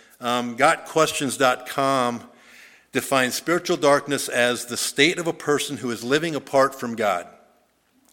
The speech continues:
It's an alienation from God, whether it's from an ignorance where we just aren't aware or individuals don't know the truth,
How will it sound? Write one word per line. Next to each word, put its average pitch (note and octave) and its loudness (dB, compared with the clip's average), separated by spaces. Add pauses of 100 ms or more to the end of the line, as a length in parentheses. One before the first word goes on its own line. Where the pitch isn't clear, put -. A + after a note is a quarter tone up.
(260)
It's A2 -6
an B2 -4
alienation D3+ 2
from A2+ -6
God, G2 0 (400)
whether D#3 4
it's D3+ -2
from C3+ -2
an A2+ -4
ignorance E3 0
where C3 0
we B2 -2
just B2 -6
aren't C3+ 0
aware B2 4
or B2 0
individuals C3 -4
don't C3 -2
know B2+ -2
the A#2+ -10
truth, - -4